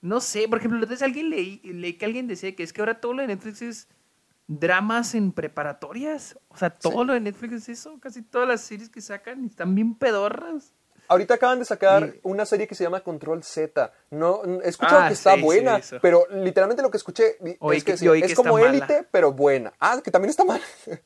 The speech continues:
Speaker 1: Yo oí que era
Speaker 2: Yo
Speaker 1: la
Speaker 2: escuché,
Speaker 1: ropa,
Speaker 2: es como
Speaker 1: la Rosa
Speaker 2: Élite,
Speaker 1: de
Speaker 2: pero
Speaker 1: Guadalupe.
Speaker 2: buena. Oh, que la fregada. Pues sí, ve cuántas series de adolescentes han sacado. Eh, Sex Education, eh,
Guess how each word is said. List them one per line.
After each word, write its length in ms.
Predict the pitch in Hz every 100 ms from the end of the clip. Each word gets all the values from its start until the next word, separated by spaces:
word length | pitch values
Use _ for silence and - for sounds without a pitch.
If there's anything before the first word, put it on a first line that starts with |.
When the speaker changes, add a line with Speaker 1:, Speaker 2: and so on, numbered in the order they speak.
| _ _ _
Speaker 1:
Yo 260 | 160 156 160
oí 100 | 175
que 120 | 185
era 100 | 185
Speaker 2:
Yo 40 |
Speaker 1:
la 60 | 175
Speaker 2:
escuché, 180 | 156 -
Speaker 1:
ropa, 120 | 170
Speaker 2:
es 80 | 196
como 120 | -
Speaker 1:
la 0 |
Rosa 100 | 127
Speaker 2:
Élite, 160 | 151 180
Speaker 1:
de 20 |
Speaker 2:
pero 80 | 175
Speaker 1:
Guadalupe. 380 | 175 147 139 123
Speaker 2:
buena. 260 | 113 - _ _ _ _
Oh, 400 | 151 240 294 294
que 200 | 151 131
la 160 | 131 127
fregada. 840 | 120 123 123 135 143 147 147 139 - _ -
Pues 120 | 254
sí, 140 | 320
ve 180 | 349 359
cuántas 280 | 339 302 302
series 180 | 311 302
de 80 |
adolescentes 400 | 302 262 269 262
han 80 | 277
sacado. 560 | - 262 294 311 262 240
Eh, 320 | 165 165 160
Sex 260 | 214 196 -
Education, 1120 | 175 147 214 226 226 - 208 202 196 196 196 - _ _ _
eh, 1120 | - 139 143 143 143 139 139 139 135 135 127